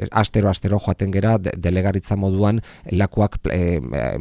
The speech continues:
konboka-, deitzen dituen bilera guztietara. Ba, momentu honetan etxebizitzarik ez dagoela, eh, autonomia, mm, erabateko autonomia fasera, eh, pasatu ahal izateko hainbat familientzat.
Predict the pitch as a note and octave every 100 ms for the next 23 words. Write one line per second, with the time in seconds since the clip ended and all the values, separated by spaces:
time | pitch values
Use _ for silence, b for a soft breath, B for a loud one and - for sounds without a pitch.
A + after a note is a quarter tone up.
0 | - - C2+ - E2 F2 F2+ F2 F2+ -
1 | F#2+ F#2 - G#2 F2 F2+ F#2 F2 - G2
2 | E2 D#2+ D2 C#2 B B B B B E2
3 | D#2+ D#2+ F2+ G#2+ A2 C3 C3 - A2 A2+
4 | A#2 B2+ C#3 E3 - C#3 F2 D#2+ D#2 -
5 | F2 E2+ - F#2 F2 F2+ F2+ F2 - -
6 | G2+ F2 - F#2 G2+ G#2 G2 G2+ F#2 G#2
7 | G2 G2 G2 - G2+ G2+ G2+ A2 B B
8 | E2 F2+ - - - A2 G#2+ G2 A2 A2
9 | C3 C#3+ - G2 F#2+ F#2+ - - D#2 D2
10 | D2+ C3 B2+